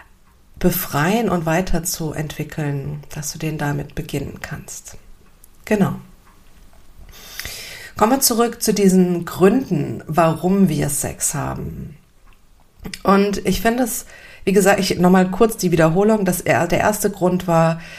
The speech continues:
ähm, Partnerschaft und Liebe, der zweite war etwas fühlen, also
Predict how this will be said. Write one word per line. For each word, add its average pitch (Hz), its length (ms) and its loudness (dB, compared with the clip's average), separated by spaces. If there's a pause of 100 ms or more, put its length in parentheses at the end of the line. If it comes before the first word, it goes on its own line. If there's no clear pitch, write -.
(320)
ähm, 156 280 2
Partnerschaft 180 720 2
und 160 160 0
Liebe, 214 500 0
der 165 160 -2
zweite 165 520 0
war 151 360 -2
etwas 139 400 -4
fühlen, 240 760 -2 (260)
also - 440 -6